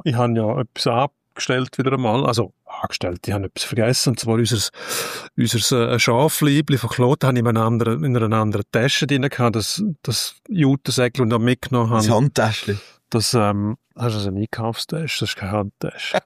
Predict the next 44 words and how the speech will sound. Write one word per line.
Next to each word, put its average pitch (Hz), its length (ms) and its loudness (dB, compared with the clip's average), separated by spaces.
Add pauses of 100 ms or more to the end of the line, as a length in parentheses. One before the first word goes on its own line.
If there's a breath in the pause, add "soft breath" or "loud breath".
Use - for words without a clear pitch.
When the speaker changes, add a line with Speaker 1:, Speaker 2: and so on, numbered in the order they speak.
(140)
Speaker 2:
<laughs> - 220 -8
Einkaufstasche? - 1000 -2 (320 loud breath)
Du - 60 -6
kannst 135 180 2
aber 127 140 2
wenig 147 220 2 (200)
posten 156 380 0
mit 147 180 -2
dem. 160 120 2
Speaker 1:
Ja, 151 140 6
wenn 143 100 2
Speaker 2:
Da 143 40 2
Speaker 1:
ich 135 40 2
Speaker 2:
passt 139 180 2
Speaker 1:
muss 151 80 2
Speaker 2:
nicht 165 100 4
so 170 80 4
Speaker 1:
Kom-, 160 60 2
Speaker 2:
viel 175 140 4
rein. 151 280 0 (100)
Speaker 1:
wenn 135 100 2
ich 131 60 2
muss 123 180 -2
Kommissionen 143 680 2
machen, 107 260 2
muss 104 120 -2
ich 104 80 -2
eine 110 80 0 (100)
Tasche 135 360 -2
mitnehmen, 123 480 -2
oder? 143 200 -4 (1040 loud breath)
Und 120 180 -2
dann 113 120 0
habe 110 280 2
ich, - 60 -10
habe 113 180 2
ich 104 60 0
die 127 160 2
halt 151 180 2
dabei, 151 280 0
habe 127 140 4
ich - 80 -2
den 110 120 0
Rucksack. - 800 0